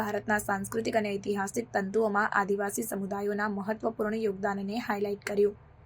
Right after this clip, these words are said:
તેમણે ભારપૂર્વક જણાવ્યું કે બિરસા મુંડાનું જીવન અને વારસો આદિવાસી સમાજોમાં શક્તિ, એકતા અને મક્કમતા પ્રેરિત કરે છે. ભગવાન બિરસા મુંડા આત્મસન્માન, બલિદાન અને હિંમતનું પ્રતીક છે.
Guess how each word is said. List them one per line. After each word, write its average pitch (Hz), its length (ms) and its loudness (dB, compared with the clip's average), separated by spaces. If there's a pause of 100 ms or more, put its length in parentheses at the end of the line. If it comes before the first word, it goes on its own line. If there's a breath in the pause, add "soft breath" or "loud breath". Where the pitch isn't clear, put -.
(420)
તેમણે 220 240 8
ભારપૂર્વક 240 600 6
જણાવ્યું 254 420 2 (360)
કે 247 100 6
બિરસા 220 320 8
મુંડાનું 220 480 2
જીવન 208 280 4
અને 220 200 0
વારસો 196 400 -2
આદિવાસી 202 420 0
સમાજોમાં 202 600 -2
શક્તિ, - 360 -4 (220)
એકતા 226 260 2 (120)
અને 214 120 2
મક્કમતા 208 520 2
પ્રેરિત 208 360 2
કરે 202 220 -2
છે. 214 180 0 (1800)
ભગવાન 220 440 12
બિરસા 285 240 6
મુંડા 262 320 0 (400)
આત્મસન્માન, 208 800 6 (180)
બલિદાન 202 520 4 (160)
અને 214 140 4
હિંમતનું 208 480 2
પ્રતીક 196 280 -2
છે. - 200 -4